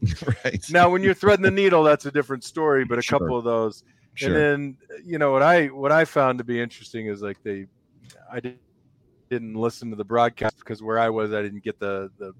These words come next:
Speaker 2: the broadcast, but I went back and listened a little bit to Sanchez, which is just not
Speaker 1: Awful.
Speaker 2: awesome.
Speaker 1: Yeah.
Speaker 2: And, uh, you know, they kept saying, "He threw three interceptions." And I thought to myself,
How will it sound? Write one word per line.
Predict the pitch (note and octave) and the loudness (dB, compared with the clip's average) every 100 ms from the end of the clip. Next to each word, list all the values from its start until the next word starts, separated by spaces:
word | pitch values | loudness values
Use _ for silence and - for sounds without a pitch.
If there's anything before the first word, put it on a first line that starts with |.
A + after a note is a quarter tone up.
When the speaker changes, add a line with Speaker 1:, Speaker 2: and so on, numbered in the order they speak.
| - | -20
Speaker 2:
the | G2+ | 0
broadcast, | C3 E3+ - A#2 A2 - | 4 4 2 -2 -2 -6
but | G#2 | -10
I | |
went | G#2 A2 | -8 -4
back | A2 G#2+ | -4 -4
and | G#2 | -6
listened | G#2+ - | -6 -6
a | |
little | G2+ G2 | -6 -6
bit | G2+ | -8
to | - | -10
Sanchez, | - A#2 A2 G#2+ F#2+ F#2 | -10 -8 -8 -10 -12 -12
which | F#2+ G2 | -16 -18
is | F2+ - | -20 -20
just | F#2+ - _ _ _ _ _ | -20 -20 _ _ _ _ _
not | - | -6
Speaker 1:
Awful. | D2 D2 D2 | -4 -4 -8
Speaker 2:
awesome. | G2 - _ - - - | -8 -16 _ -20 -20 -8
Speaker 1:
Yeah. | - C#3 - - | -6 -6 -8 4
Speaker 2:
And, | D#3 D#3 D3+ | 8 8 10
uh, | D3 C3+ A2+ _ _ _ - | 10 10 8 _ _ _ 0
you | F3 | 4
know, | |
they | D#3+ | 4
kept | F3 C3+ | 2 0
saying, | A#2+ F3 | 0 0
"He | |
threw | G#3 - G#3+ A#3+ G3 - _ - | -2 -4 -2 0 -2 -8 _ -8
three | A3 C4+ | -2 2
interceptions." | A3 - G#3+ A#3 - E3+ C#3 | 2 2 2 2 0 -2 -2
And | C#3 | 0
I | E3 | 0
thought | D#3+ D#3 D3+ | 2 2 0
to | |
myself, | D3 C#3+ - C#3 A#2 | -2 -2 0 0 0